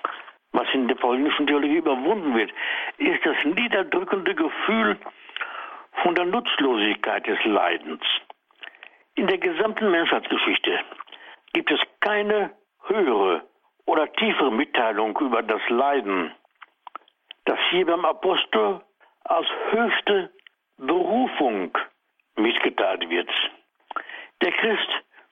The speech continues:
steht in, in der Nachfolge Christi und erfüllt einen unersetzlichen Dienst. Und auf der Suche nach diesem Sinn des Leidens weiß der Christ,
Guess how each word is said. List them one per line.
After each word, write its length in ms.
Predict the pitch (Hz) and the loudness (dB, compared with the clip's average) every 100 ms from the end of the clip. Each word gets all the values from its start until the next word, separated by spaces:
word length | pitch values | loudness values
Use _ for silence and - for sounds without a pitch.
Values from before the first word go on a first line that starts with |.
| - | -2
steht 240 | - 208 208 | 0 0 2
in, 200 | 196 170 | 2 2
in 180 | 196 196 | 2 2
der 120 | 185 | 2
Nachfolge 680 | 185 208 202 - 214 214 196 | 2 0 0 0 0 0 0
Christi 600 | - 220 - 135 101 85 - - - - - - | 0 0 0 0 0 0 -10 -20 -16 -16 -16 -8
und 200 | - 180 | -2 2
erfüllt 560 | 180 160 - 202 311 160 | 2 0 0 2 2 2
einen 340 | 156 160 160 180 _ | 2 2 -2 -4 _
unersetzlichen 1160 | 220 233 214 - 202 196 370 - - 190 165 135 | -2 0 -2 0 0 2 0 -2 -2 2 2 2
Dienst. 300 | 147 220 - - - - _ _ _ - - - _ | 0 0 -2 -4 -6 -12 _ _ _ -20 -20 -20 _
Und 140 | 185 170 | 0 0
auf 120 | 170 | 0
der 160 | 175 135 | 0 2
Suche 640 | 214 226 - 113 95 82 - _ _ - | 2 2 2 2 2 -2 -10 _ _ -4
nach 300 | 117 98 92 | -2 0 -2
diesem 300 | 98 104 98 | 0 2 2
Sinn 240 | - 104 98 | 2 0 0
des 220 | 92 - | 0 0
Leidens 520 | 107 95 90 82 78 - - - - _ - - _ | 0 0 0 -4 -6 -4 -4 -8 -20 _ -20 -20 _
weiß 380 | - 120 175 151 | -2 -2 -2 -2
der 140 | 160 - | -4 0
Christ, 420 | - 117 - | 0 0 -2